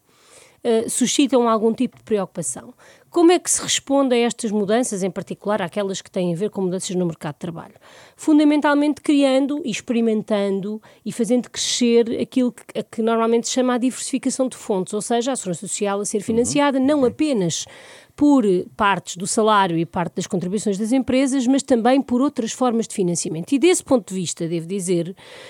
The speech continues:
que este Orçamento de Estado que, eh, acabou de ser aprovado retira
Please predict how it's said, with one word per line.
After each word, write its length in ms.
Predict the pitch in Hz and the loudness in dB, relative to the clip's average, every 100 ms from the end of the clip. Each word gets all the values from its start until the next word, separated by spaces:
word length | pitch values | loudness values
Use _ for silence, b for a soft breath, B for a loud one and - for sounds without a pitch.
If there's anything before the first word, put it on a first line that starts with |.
| B - | B 2
que 80 | |
este 200 | 330 320 | 2 4
Orçamento 340 | 262 214 240 220 | 0 2 0 0
de 40 | |
Estado 340 | - 233 190 - | 0 0 0 -4
que, 380 | - 180 160 160 | -6 -4 -2 -6
eh, 640 | - 175 165 160 160 165 - | -4 -2 0 -2 -2 -4 -6
acabou 280 | 208 202 202 | -4 -2 -2
de 80 | |
ser 120 | - 196 | -2 -4
aprovado 800 | - 233 202 226 220 214 262 277 B B B B | -4 -4 2 4 4 2 -2 -4 B B B B
retira 600 | - 285 - 302 254 202 | 0 2 4 6 6 4